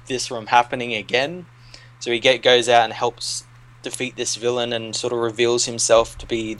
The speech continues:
the new Superman. And, and he doesn't even keep his secret identity.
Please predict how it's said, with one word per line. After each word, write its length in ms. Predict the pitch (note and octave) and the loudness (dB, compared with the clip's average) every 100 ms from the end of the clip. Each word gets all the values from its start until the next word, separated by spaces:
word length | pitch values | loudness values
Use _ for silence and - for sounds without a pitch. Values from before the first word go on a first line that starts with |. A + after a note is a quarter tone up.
| - | -2
the 120 | B2 | -2
new 260 | A#2 A#2+ A#2+ | 2 0 0
Superman. 720 | - B2+ B2 A2 G#2+ G2+ G2+ - - - - - - - - | 0 -2 -6 -4 -4 -4 -10 -16 -20 -20 -20 -20 -20 -20 4
And, 120 | D3+ | 6
and 380 | F3 F3+ F3+ F#3 | 8 10 8 6
he 180 | E3+ F3+ | 2 2
doesn't 240 | G3 G3 | 2 2
even 180 | G#3+ F3+ | 0 0
keep 200 | E3+ F#3 | -4 -6
his 120 | E3+ | -4
secret 320 | - D#3+ E3 | -4 -4 0
identity. 500 | D3+ B2+ C#3+ D#3 C#3 | 0 2 -2 -4 -4